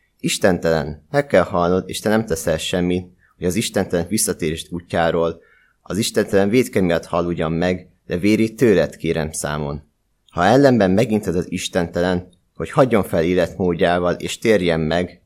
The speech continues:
de nem tér le útjáról, meghal ugyan gonoszsága miatt,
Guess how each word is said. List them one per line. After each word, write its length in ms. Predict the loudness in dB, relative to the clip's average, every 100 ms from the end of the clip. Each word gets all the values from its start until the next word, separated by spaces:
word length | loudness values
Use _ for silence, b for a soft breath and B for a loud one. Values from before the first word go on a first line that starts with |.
| _ _
de 100 | -8
nem 280 | 0 0 2
tér 200 | 2 2
le 140 | 2 -2
útjáról, 680 | -4 -2 2 4 2 0 B B
meghal 380 | 0 0 0 0
ugyan 260 | 2 0
gonoszsága 680 | 0 -2 -2 -4 -2 -2 0
miatt, 380 | 0 0 -2